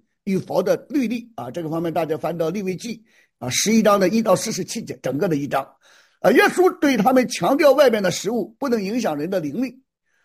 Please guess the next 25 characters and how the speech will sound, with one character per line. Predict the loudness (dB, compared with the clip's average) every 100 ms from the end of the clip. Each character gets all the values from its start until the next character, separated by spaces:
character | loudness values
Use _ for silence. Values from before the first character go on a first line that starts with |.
| _ _
就 | -8
是 | -8 -8 -8 2
外 | 4 4
边 | 2
的 | -8
食 | -10 -6
物 | -6 -6 -12 -16
啊， |
不 | -12 0 0
能 | 2 0
够 | -2
影 | -2
响 | -2 -6
人 | -6 -8
的 | -8
灵 | -6
命 | -6 -6 _ _ _ _ -10
啊。 | -8
所 | 2 4
以 | 4
我 | 2
们 |
就 | -2
看 | -2 2
到， | 4 2 0